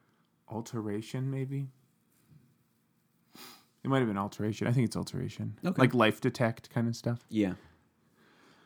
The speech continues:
Speaker 1: Besides that,
Speaker 2: RuneScape.
Speaker 1: um, well, RuneScape's not a console or a handheld.
Speaker 2: No, that's fair.
Speaker 1: Um, I was gonna include that, but that's the caveat.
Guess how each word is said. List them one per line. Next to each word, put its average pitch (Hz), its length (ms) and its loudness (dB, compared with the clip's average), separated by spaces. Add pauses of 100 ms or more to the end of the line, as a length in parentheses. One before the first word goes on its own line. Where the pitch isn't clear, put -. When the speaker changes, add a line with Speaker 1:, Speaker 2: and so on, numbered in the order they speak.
(280)
Speaker 1:
Besides 175 420 4
that, 170 500 2 (440)
Speaker 2:
RuneScape. 101 460 4
Speaker 1:
um, - 360 -8 (320)
well, 143 120 6
RuneScape's 175 500 6
not 127 100 4
a 110 60 4
console 107 440 0
or 85 60 0
a 87 60 -4
handheld. 92 520 -6 (460)
Speaker 2:
No, 120 100 2
that's 107 180 0
fair. 90 280 -6 (340)
Speaker 1:
Um, 104 720 2
I 107 100 0
was 110 200 2
gonna 107 220 0
include 92 360 -6
that, 73 280 -6
but 87 100 -8
that's 92 240 -10
the - 80 -10
caveat. - 800 -12